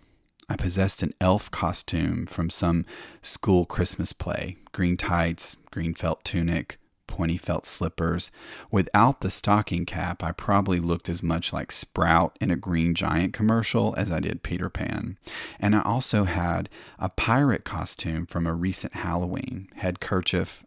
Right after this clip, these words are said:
eye patch, single large hoop earring, white peasant blouse, wide black belt, sword holster,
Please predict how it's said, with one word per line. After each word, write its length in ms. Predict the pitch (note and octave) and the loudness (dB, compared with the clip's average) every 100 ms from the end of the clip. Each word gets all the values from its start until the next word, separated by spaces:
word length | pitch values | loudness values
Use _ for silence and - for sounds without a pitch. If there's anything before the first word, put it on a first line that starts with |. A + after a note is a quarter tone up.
| _ | _
eye 160 | F2+ F2+ | 0 2
patch, 520 | - F2+ D#2+ - - - - _ | 0 0 0 0 -6 -8 -20 _
single 500 | - - F#2+ F2+ F2+ | -8 0 2 2 2
large 380 | F2+ F2 F2 - | 4 4 2 0
hoop 240 | F#2 E2+ - | -2 -2 -2
earring, 540 | F2 E2+ F2 F2 F2 - _ | 2 2 4 2 0 -6 _
white 300 | - F2+ E2+ - - | -2 0 0 -2 -8
peasant 420 | - F#2 F2 - | -4 -2 -2 -2
blouse, 560 | E2 E2+ E2+ E2+ E2+ - - - - | 0 2 4 2 0 -8 -16 -20 -8
wide 560 | G2+ F2 F2+ F2+ F2+ | -2 0 2 0 -2
black 300 | F2 E2+ F2 - | -2 0 0 -2
belt, 500 | G2 F#2 E2 F2 - - | -6 -2 0 0 -4 -6
sword 480 | - - F2 E2+ | -4 -2 0 0
holster, 600 | E2+ F2 E2+ - F2 E2+ | 0 0 0 -2 -2 -2